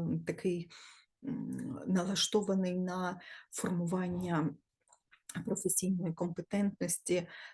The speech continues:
через опанування форм і методів, сучасних форм і методів, які, е, доцільно використовувати в умовах воєнного стану від Юлії Анатоліївни Шибали.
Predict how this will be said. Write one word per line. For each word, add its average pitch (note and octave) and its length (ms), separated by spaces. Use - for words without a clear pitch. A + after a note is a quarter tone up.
через G#3+ 640
опанування F3+ 840
форм F#3 360
і G3 80
методів, F#3 580
сучасних - 680
форм F#3 400
і F#3+ 80
методів, F3 640
які, G#3 380
е, F3 480
доцільно G3 540
використовувати F#3+ 920
в E3+ 80
умовах E3+ 520
воєнного E3+ 760
стану A3 580
від F#3 320
Юлії F#3 300
Анатоліївни E3 880
Шибали. E3 560